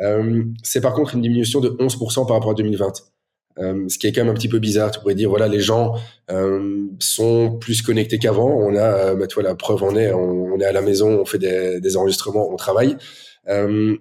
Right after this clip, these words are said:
alors, il y a peut-être le, le retour de, de Manivelle, où les gens ont été tellement exposés au digital en deux mille vingt,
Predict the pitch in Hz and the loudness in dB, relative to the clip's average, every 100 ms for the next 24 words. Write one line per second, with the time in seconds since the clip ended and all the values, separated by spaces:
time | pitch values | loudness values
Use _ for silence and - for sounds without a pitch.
0 | - 110 113 117 120 - 110 110 107 110 | 0 2 2 0 -2 -4 0 2 2 2
1 | 110 135 113 107 101 101 101 104 107 107 | 0 0 2 2 2 2 0 0 0 2
2 | 120 143 143 113 110 117 117 110 117 120 | 2 0 0 0 2 2 2 2 2 2
3 | 120 117 - 123 117 123 120 107 104 101 | 2 0 0 2 4 4 2 0 -2 -4
4 | 98 117 113 110 98 98 98 98 127 | 0 2 2 0 -2 -4 -2 0 0